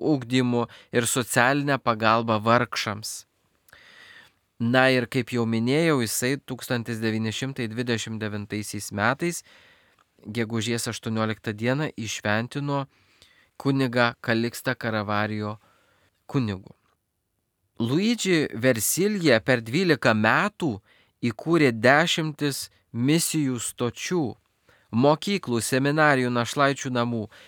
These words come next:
pakrikštijo tūkstančius žmonių ir parengė daugybę vietinių kunigų bei katechetų. Jis nuolat ragino kunigus melstis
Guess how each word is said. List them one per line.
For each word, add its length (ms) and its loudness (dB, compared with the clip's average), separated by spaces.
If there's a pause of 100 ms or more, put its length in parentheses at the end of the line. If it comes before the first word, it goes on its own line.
(260)
pakrikštijo 680 0 (100)
tūkstančius 720 -2
žmonių 440 -2 (460)
ir 180 2
parengė 540 4
daugybę 840 0 (240)
vietinių 840 -2 (500)
kunigų 580 -2
bei 260 -2
katechetų. 840 -6 (1600)
Jis 240 2
nuolat 440 4
ragino 540 2
kunigus 720 -2
melstis 920 0